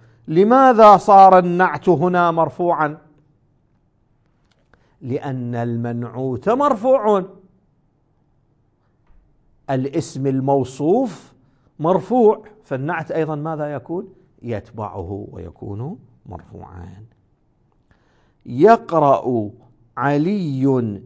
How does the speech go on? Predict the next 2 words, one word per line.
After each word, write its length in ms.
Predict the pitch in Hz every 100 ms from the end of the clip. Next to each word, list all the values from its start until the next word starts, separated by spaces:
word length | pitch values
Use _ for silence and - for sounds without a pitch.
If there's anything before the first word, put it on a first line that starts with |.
| - _
كتاباً 1200 | - 139 - 151 180 208 214 180 240 240 247 247 - _ _ _ _ _ _
مفيداً. 1300 | 127 131 147 - 180 190 160 139 127 143 139 143 147